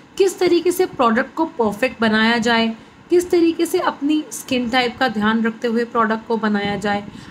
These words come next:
अगर मैं बात करूँ candle making की, तो vegan candle, soy wax candle कैसे बनाई जाए।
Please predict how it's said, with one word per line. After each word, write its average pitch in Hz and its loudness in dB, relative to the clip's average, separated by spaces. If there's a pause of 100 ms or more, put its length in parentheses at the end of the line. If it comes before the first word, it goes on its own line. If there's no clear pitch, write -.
अगर 269 2
मैं 320 2
बात 285 2
करूँ 320 0
candle 233 0
making 277 0
की, 302 -4 (340)
तो 415 4
vegan 208 2
candle, 220 2
soy 226 2
wax 254 0
candle 226 0 (120)
कैसे 220 -2
बनाई 202 -2
जाए। 190 -2